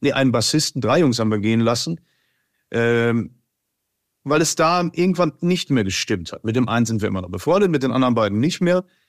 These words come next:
Und was wir jetzt hier gefunden haben, das funktioniert. Wir kennen uns so gut. Wir wissen, in welchem Moment man die Person besser in Ruhe lässt oder aber besonders auf den Sack geht. Ne? Du, es macht ja Spaß, immer wieder in die Wunde, piek, piek, piek.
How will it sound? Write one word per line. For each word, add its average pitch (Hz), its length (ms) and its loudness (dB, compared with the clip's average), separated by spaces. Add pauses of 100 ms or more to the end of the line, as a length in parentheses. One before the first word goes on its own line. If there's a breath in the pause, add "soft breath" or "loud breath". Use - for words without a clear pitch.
(300)
Und 131 140 -2
was 135 180 -2
wir 190 160 2
jetzt 185 240 0
hier 165 160 2
gefunden 202 560 2
haben, 185 360 2 (280)
das 131 140 -2
funktioniert. 120 640 0 (340)
Wir 123 120 -2
kennen 175 300 2
uns 127 240 2
so 139 320 0
gut. 123 420 -6 (400)
Wir 143 220 2
wissen, 196 260 0
in 143 160 2
welchem 165 320 2
Moment 143 380 2
man 139 140 0
die 127 60 0
Person 131 420 0
besser 123 220 0
in 113 80 2
Ruhe 135 240 0
lässt 175 400 -4 (280)
oder 131 280 2
aber 104 220 -2
besonders 110 460 0
auf 156 160 -2
den 180 100 2
Sack 185 200 -2
geht. - 300 -2
Ne? 120 240 0
Du, 123 200 0
es 95 180 -10
macht - 220 -14
ja - 120 -8
Spaß, - 460 -2
immer 110 300 0
wieder 113 120 0
in 107 100 0
die 113 120 0
Wunde, 139 280 2
piek, 135 280 -4
piek, 123 180 -2
piek. 180 320 -2